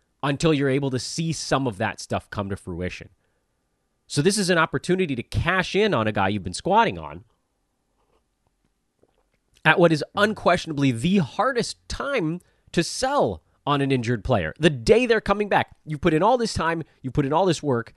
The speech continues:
and now I'm telling you, throw it away. And the answer is yes, because you can turn what's effectively nothing into something. And you can remove the wait time, the ramp-up time that is, I don't care what anybody says,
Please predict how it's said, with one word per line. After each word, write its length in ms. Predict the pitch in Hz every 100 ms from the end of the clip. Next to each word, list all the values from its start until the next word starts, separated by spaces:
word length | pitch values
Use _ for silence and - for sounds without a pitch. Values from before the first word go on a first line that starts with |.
| _ _
and 140 | 117
now 140 | 131 147
I'm 120 | 139
telling 280 | 156 143 139
you, 240 | 123 120 - _ _ _ _ _ _ _ _ _ _ _ -
throw 240 | 151 139
it 60 | 117
away. 320 | 113 147 208 _ _ _ _ _ _ _ -
And 100 | 131
the 120 | 143
answer 200 | 160 147
is 140 | 135
yes, 380 | 151 135 - - _ _ _ _
because 320 | 123 131 120
you 60 | 147
can 120 | 139
turn 600 | 123 - 196 202 165 156 160 _ _ _ _ _ _ _ -
what's 240 | 139 -
effectively 460 | 139 165 - 135 151
nothing 340 | 190 139 127 -
into 280 | 156 165
something. 460 | 151 165 156 - 67 _ _ _ _ _ _ _ _
And 200 | 123 131
you 80 | 135
can 180 | 160 139
remove 760 | 135 131 135 175 208 156 143 -
the 120 | 120
wait 360 | 117 139 165 -
time, 400 | - 90 80 95
the 140 | 135 127
ramp-up 580 | 104 139 196 - 98 -
time 440 | 98 78 80 107 _ _ -
that 220 | 143 -
is, 460 | 214 285 185 135 - 127
I 60 |
don't 120 | 165
care 140 | - 139
what 80 | 127
anybody 240 | 113 101
says, 260 | - 190